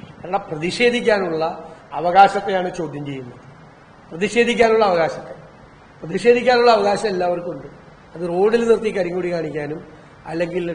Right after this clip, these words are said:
ട്രെയിനിൽ പ്രതിഷേധിക്കാനും, പ്ലെയിനിൽ പ്രതി-, നിർത്തിയിട്ടിരിക്കുന്ന പ്ലെയിനിൽ പ്രതിഷേധിക്കാനും ഒക്കെയുള്ള അവകാശം ഒരുപോലെ തന്നെയാണ്. ആ പ്രതിഷേധിക്കാനുള്ള അവകാശം,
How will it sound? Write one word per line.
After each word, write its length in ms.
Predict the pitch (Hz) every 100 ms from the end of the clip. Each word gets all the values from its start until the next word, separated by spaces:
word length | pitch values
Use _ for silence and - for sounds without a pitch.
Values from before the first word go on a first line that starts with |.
| 165
ട്രെയിനിൽ 340 | 165 196 240
പ്രതിഷേധിക്കാനും, 800 | 220 175 151 160 160 160 156 165 160
പ്ലെയിനിൽ 340 | 160 196 233
പ്രതി-, 300 | 202 180 - 175
നിർത്തിയിട്ടിരിക്കുന്ന 680 | 170 240 233 196 202 202
പ്ലെയിനിൽ 320 | 175 165 175
പ്രതിഷേധിക്കാനും 760 | 208 190 170 170 156 160 160 175 - - -
ഒക്കെയുള്ള 460 | 151 - 214 202
അവകാശം 420 | 190 165 165 185 160
ഒരുപോലെ 340 | 156 160 160
തന്നെയാണ്. 260 | 143 139 131 - - -
ആ 120 | 175 226
പ്രതിഷേധിക്കാനുള്ള 880 | 226 202 202 254 254 226 233 226
അവകാശം, 560 | 220 190 180 190 180